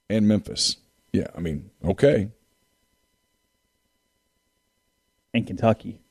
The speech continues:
Speaker 1: I mean, if Arkansas beats Texas, they'll get to four and oh. And if Arkansas beats Texas, they're probably going bowling.
Speaker 2: Yeah, sure. But you think the winner of that game is more likely to be bowl eligible than both?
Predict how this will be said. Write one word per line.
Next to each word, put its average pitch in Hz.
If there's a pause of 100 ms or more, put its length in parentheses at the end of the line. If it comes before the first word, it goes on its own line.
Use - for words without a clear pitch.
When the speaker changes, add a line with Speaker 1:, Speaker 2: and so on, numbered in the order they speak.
Speaker 1:
I 127
mean, 147
if 143
Arkansas 170
beats 117
Texas, 90
they'll 95
get 101
to 95
four 98
and 95
oh. 87
And 107
if 120
Arkansas 135
beats 101
Texas, 110
they're 107
probably 110
going 101
bowling. 90 (240)
Speaker 2:
Yeah, 262
sure. 147 (1700)
But 123
you 208
think 180
the 135
winner 131
of 120
that 107
game 110
is 101
more 110
likely 104
to -
be 101
bowl 95
eligible 98
than 90
both? 90